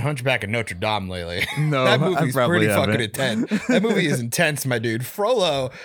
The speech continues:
Speaker 1: might be one of the, like, fucking spookiest bad
Speaker 2: Yeah.
Speaker 1: guys in Disney
Speaker 2: But,
Speaker 1: animation
Speaker 2: but
Speaker 1: history.
Speaker 2: everyone seems to, well, that's what everyone was seeming to,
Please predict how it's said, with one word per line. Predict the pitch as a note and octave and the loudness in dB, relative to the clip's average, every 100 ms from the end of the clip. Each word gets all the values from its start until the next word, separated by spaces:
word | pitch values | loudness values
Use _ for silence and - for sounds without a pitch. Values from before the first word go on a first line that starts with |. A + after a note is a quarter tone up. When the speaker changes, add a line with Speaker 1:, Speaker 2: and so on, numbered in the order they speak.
| - | -10
Speaker 1:
might | D3 E3+ | -2 0
be | D#3+ D#3 | 0 0
one | D#3+ E3+ | 0 0
of | D3+ | 2
the, | C#3+ | 2
like, | C#3 B2 A#2 _ _ _ | 2 0 -4 _ _ _
fucking | - D#3 C3+ | -4 -2 -2
spookiest | B2+ - F3+ D#3 D3+ C3+ A#2 | -2 -4 -2 -2 -2 -2 2
bad | C#3+ C#3 F#2+ | 2 4 2
Speaker 2:
Yeah. | |
Speaker 1:
guys | G#2+ G#2 G#2 G#2 | 0 -2 -4 -4
in | G#2+ | -6
Disney | G2+ A2 E3+ | -4 -2 0
Speaker 2:
But, | F#3+ | 0
Speaker 1:
animation | G#3 F#2+ G2 | 0 -4 -2
Speaker 2:
but | F#3 F#3 | 0 2
Speaker 1:
history. | F3 | 0
Speaker 2:
everyone | G3 B3 A#3 G3+ | 0 0 0 0
seems | - G3 F#3 - | 0 0 0 0
to, | F3+ D#3+ - - A#2+ | 0 0 -2 -12 -4
well, | D3+ F3 | 0 0
that's | D3+ F#3+ F#3+ | 0 -2 -2
what | F#3+ E3 - | -2 -2 0
everyone | C#3+ D3 C3+ C3 | 0 0 0 0
was | B2 | 0
seeming | - B2 B2 A#2 A2 | 0 0 2 0 0
to, | B2 A#2 G#2+ G#2 | 0 2 2 0